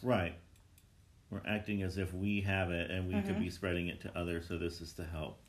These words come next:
Speaker 2: And
Speaker 1: curb that.
Speaker 2: that's something I
Speaker 1: And
Speaker 2: need to remember, 'cause I haven't been thinking that way. Not that I haven't been taking precautions, because I obviously have, but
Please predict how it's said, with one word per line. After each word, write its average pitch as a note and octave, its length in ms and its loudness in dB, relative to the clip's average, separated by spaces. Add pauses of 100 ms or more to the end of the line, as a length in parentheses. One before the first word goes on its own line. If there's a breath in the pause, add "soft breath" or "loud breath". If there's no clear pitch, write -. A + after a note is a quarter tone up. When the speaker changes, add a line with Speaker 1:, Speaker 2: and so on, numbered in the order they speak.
(300 loud breath)
Speaker 2:
And D#4+ 160 -2
Speaker 1:
curb F#2 200 0
that. D#2 320 -4
Speaker 2:
that's G#4 140 0
something G#4 280 2
I - 40 6
Speaker 1:
And - 80 6
Speaker 2:
need A3+ 120 2
to G#3+ 60 0
remember, F3 440 2
'cause G3+ 160 -2
I A3+ 80 6
haven't G#3+ 280 4
been G#3+ 160 2
thinking E3+ 340 0
that F#3+ 180 2
way. G3+ 320 4
Not A3+ 460 4
that G#3 100 8
I F#3+ 60 4
haven't F3+ 280 2
been F3 140 -2
taking D#3 260 -4
precautions, D#3 560 -4
because D#3 260 -6
I D#3 60 0
obviously D3 300 -4
have, G#3 280 0
but E3 300 2